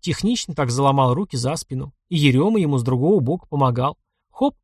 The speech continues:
и я даже дернуться никуда не могу. А они, с кем я из одного котла ел, тащат меня к бревну на краю нашей учебной полянки.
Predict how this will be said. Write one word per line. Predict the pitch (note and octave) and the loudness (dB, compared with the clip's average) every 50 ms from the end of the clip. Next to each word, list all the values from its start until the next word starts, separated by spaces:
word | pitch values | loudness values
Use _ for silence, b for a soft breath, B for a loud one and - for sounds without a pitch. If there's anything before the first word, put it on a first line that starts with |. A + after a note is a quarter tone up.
| _ _ | _ _
и | D#3 | 0
я | F3 A3 | 2 2
даже | G#3+ A3+ F3 C#3+ | 4 4 2 0
дернуться | B2+ B2+ D3 D#3 D#3+ D3 - - | 2 2 2 2 0 -2 -6 -8
никуда | D3 C3 - D3 C#3 C3 | -10 -8 -4 0 0 2
не | C3 | 2
могу. | C3 C3+ C3 B2 B2+ C3 - - _ _ _ _ _ | 2 0 0 -2 -4 -8 -10 -14 _ _ _ _ _
А | D3 D3 C#3+ C#3+ | 2 4 4 4
они, | D3 F#3+ A#3+ C4+ B3+ G#3 | 4 2 2 2 2 0
с | - - | -2 -4
кем | - E3+ D#3+ D3 | -4 -2 0 0
я | C#3 C#3+ | 2 2
из | C#3 C3 | 2 2
одного | C#3 C3+ D3+ D#3 D#3+ C#3 | 2 2 2 2 2 2
котла | - - C#3 C3+ - D#3 C#3 B2+ | 0 -2 -4 -2 0 2 2 2
ел, | A#2 A#2+ E3+ A#3+ A3+ E3+ | 2 2 2 2 2 0
тащат | - - D#3+ E3 D3+ - D#3+ - | -2 -2 -2 -2 -2 -2 -6 -6
меня | D3+ D3 D3 C3+ | -4 -2 -2 0
к | B2+ | 2
бревну | C3 C3+ C3+ B2+ C3 D#3+ G3 A3 | 2 4 4 4 4 2 2 2
на | G3+ D3+ | 2 2
краю | - C#3 B2+ B2 B2+ D3 D#3+ | 2 2 2 2 2 2 2
нашей | C3+ B2 C3+ C3+ - - | 2 2 2 2 0 -2
учебной | B2+ A2+ - - C#3+ B2 B2+ B2 | -2 -2 0 -2 0 2 2 0
полянки. | - - F#3 F#3 D3+ A2+ A2+ - - C3 C3 | 0 0 2 2 2 0 0 -6 -10 -14 -16